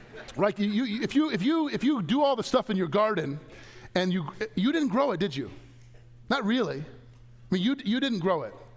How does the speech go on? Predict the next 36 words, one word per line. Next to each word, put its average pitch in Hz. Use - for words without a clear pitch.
You 196
don't 269
control 220
the 170
sun, 190
which 147
has 160
something 147
to 131
do 135
with 127
growth. 135
You 175
don't 240
control 208
the 170
germination 185
process. 170
You 170
don't 226
control 208
the 175
photosynthesis, 190
which -
you 175
learned 180
about 180
in 165
school, 190
right? 185
Like, 208
you 247
didn't 294
make 247
that 214
happen. 240